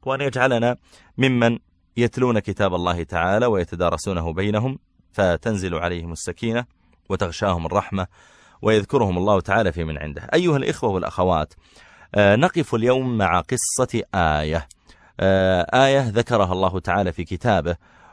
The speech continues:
وهي ينطبق عليها أنها آيات، آه، تكلم الله تعالى بها، وأنها آيات، يعني، عبر، آه، وعظات حكاها الله تعالى في كتابه. آه، هذه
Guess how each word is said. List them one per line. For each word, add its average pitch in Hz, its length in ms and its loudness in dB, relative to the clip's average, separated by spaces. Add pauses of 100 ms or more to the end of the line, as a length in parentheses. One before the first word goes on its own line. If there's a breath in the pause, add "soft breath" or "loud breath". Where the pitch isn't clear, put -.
(100)
وهي 104 1300 2
ينطبق 123 420 0
عليها 90 320 0
أنها 110 560 0
آيات، 104 380 0 (360 soft breath)
آه، 95 100 0
تكلم 107 460 0
الله 98 300 4
تعالى 90 380 0
بها، 127 320 0 (320 soft breath)
وأنها 127 680 4
آيات، 123 560 4
يعني، 98 200 2
عبر، 113 420 0 (360 soft breath)
آه، 90 200 2
وعظات 101 680 2
حكاها 107 420 -2
الله 98 260 0
تعالى 101 320 0
في 113 120 -6
كتابه. 87 440 -4 (520 loud breath)
آه، 104 160 6
هذه 147 420 4